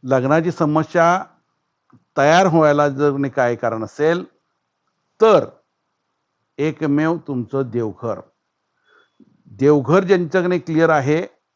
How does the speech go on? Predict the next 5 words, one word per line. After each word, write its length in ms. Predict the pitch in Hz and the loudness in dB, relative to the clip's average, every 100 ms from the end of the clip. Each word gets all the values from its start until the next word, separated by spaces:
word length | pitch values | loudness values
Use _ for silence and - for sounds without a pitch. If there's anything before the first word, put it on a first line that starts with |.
| _ _ _ _ _ _ _ | _ _ _ _ _ _ _
त्यांच्या 380 | 143 139 - 160 | -4 -4 -2 -2
मुलांची, 540 | 156 139 139 131 - | 0 0 0 -2 -4
मुलींची 560 | 156 139 127 123 139 135 | -4 -4 -4 -6 -8 -6
लग्न 260 | 120 113 120 | -6 -6 -8
होण्याला 580 | 117 110 110 113 113 | -8 -8 -8 -8 -8